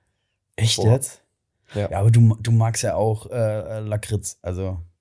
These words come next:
Speaker 2: Ja, stimmt, ja. Ja.
Speaker 1: kein Wunder.
Speaker 2: Nee, ich bin, ich bin Team Koriander. Machen wir mal eine Abstimmung.
Speaker 1: Mhm. Wer, also,
Speaker 2: Koriander,
Speaker 1: Koriander
Speaker 2: ja, nein.
Speaker 1: gut,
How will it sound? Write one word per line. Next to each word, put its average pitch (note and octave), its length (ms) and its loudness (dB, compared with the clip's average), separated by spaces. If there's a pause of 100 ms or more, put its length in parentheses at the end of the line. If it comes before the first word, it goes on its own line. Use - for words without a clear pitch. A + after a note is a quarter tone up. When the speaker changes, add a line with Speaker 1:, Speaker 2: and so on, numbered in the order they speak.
(300)
Speaker 2:
Ja, G#2 180 -2
stimmt, - 360 -14
ja. G2 180 -14 (240)
Ja. A2+ 100 -10
Speaker 1:
kein A2 240 4
Wunder. G2+ 300 0
Speaker 2:
Nee, B2 140 -2
ich C#3 180 -6
bin, C#3 320 -4
ich - 200 -6
bin B2+ 140 0
Team C3+ 180 -6
Koriander. A2+ 720 -2 (120)
Machen B2+ 200 2
wir C#3 80 -2
mal C3 100 -2
eine B2 140 -4
Abstimmung. D3+ 500 -6 (580)
Speaker 1:
Mhm. C3+ 560 4 (600)
Wer, A2+ 320 6
also, G#2+ 280 -4
Speaker 2:
Koriander, A#2+ 420 0
Speaker 1:
Koriander B2+ 300 4
Speaker 2:
ja, C#3 40 4
nein. B2 260 2
Speaker 1:
gut, F3+ 200 -2